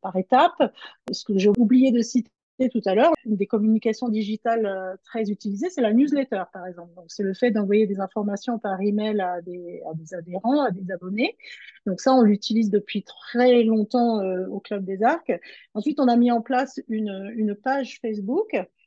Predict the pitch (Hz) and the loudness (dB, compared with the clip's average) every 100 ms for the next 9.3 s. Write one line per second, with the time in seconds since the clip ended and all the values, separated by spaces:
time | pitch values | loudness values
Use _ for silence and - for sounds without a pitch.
0 | _ 190 175 - 180 - 208 214 196 - | _ -12 -10 -8 -8 -8 -10 -8 -10 -10
1 | 196 196 285 330 214 190 196 202 196 180 | -10 -6 -2 -2 -4 -4 -6 -6 -8 -8
2 | 180 175 170 170 220 226 202 190 185 180 | -10 -10 -10 -6 -6 -6 -8 -8 -8 -8
3 | 175 254 - 196 185 190 202 226 226 202 | -4 -4 -6 -10 -8 -4 -2 0 0 -2
4 | 185 _ - _ _ 240 233 247 233 220 | -8 _ -20 _ _ -4 0 2 2 0
5 | 226 214 220 220 220 196 240 247 214 180 | -4 -6 -4 -2 -2 -4 -6 -6 -8 -8
6 | 190 _ - 302 - _ _ _ - 196 | -10 _ -6 -6 -6 _ _ _ -14 -14
7 | - 185 180 320 427 - _ - - 208 | -10 -12 -6 -4 -4 -6 _ -20 -10 -4
8 | 220 226 285 254 240 233 240 233 247 - | -4 -2 2 2 2 -2 -4 -6 -6 -6
9 | 214 208 302 | -6 -6 -8